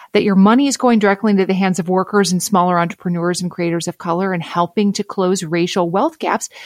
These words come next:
support your local small businesses of color." I mean, there's, that's just one of, like, ten different tips in the section about businesses.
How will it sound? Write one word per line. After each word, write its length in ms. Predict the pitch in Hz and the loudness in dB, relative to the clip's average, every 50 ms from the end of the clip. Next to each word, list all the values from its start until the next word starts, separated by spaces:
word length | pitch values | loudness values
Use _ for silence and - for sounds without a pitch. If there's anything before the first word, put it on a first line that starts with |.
| - - - | -20 -18 -10
support 500 | - - 370 359 359 - - 370 370 320 | -4 0 0 0 0 2 4 4 4 4
your 140 | - 302 349 | 2 2 2
local 380 | 330 330 330 330 330 339 330 320 | 4 4 2 2 2 2 0 0
small 280 | 320 - 349 320 320 | -2 0 0 0 2
businesses 640 | 302 285 320 311 320 320 330 311 - 320 330 320 - - - | 2 0 -2 -2 -2 -4 -4 -4 -2 0 0 0 -2 -2 -2
of 180 | - 311 311 | -2 -2 -2
color." 440 | - - - 339 359 349 262 165 - - - - - - | -4 -2 0 0 2 2 2 0 -2 -4 -12 -18 -10 -2
I 80 | - 262 | 0 2
mean, 300 | 285 277 285 285 220 - | 2 2 2 2 2 2
there's, 260 | 214 285 294 277 - - | 2 2 0 0 -2 -2
that's 200 | - 247 269 - | 0 0 0 0
just 160 | - 277 - - | -2 -4 -2 -2
one 300 | 180 196 214 220 214 196 | 2 2 4 4 4 2
of, 120 | 185 - | 2 2
like, 240 | 180 180 175 - - | 0 0 0 -2 -4
ten 220 | - - 202 190 185 | -4 0 2 2 2
different 340 | 185 180 - 185 180 - | 0 0 -2 -6 -6 -6
tips 320 | - - 202 - - - - | -4 -4 -6 -4 -4 -4 -4
in 100 | 180 175 | -2 -2
the 80 | 170 | -2
section 420 | - - 190 170 - - - 208 180 | -2 -2 -4 -4 -4 -4 -4 -4 -4
about 360 | 175 - 170 165 170 175 - _ _ _ _ _ - | -2 0 0 0 0 0 -2 _ _ _ _ _ 0
businesses. 720 | 269 311 294 - 220 190 165 - - - - - - - | 0 2 4 4 2 2 2 -2 -6 -8 -10 -12 -12 -12